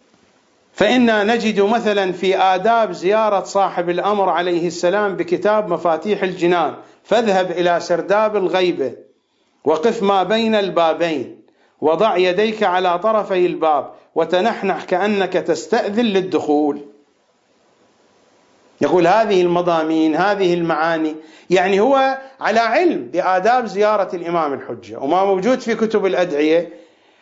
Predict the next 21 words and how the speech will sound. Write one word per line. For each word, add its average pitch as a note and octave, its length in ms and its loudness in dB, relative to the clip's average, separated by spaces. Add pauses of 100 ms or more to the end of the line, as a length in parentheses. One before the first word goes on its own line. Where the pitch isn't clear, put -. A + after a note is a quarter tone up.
(140)
وهو G3+ 220 4
قال B3 400 0
بأنه G#3 640 -2
يحذف A3 580 -2 (120)
كل D#4 180 2
شيء A#3+ 340 0 (580)
ليس G3+ 280 0
صحيحاً، C#3 560 -2 (420)
فما B3 520 0
ترك A#3 420 -2
ولا F#3+ 420 0
سطراً C4 680 0 (380)
لإمام F#3 520 0
زمانكم D3 840 -2 (200)
صلوات D3+ 520 0
الله E3 360 0
وسلامه D#3 640 0
عليه F3+ 180 0
في C3 180 0
هذا A2 140 -2
الكتاب. - 360 -14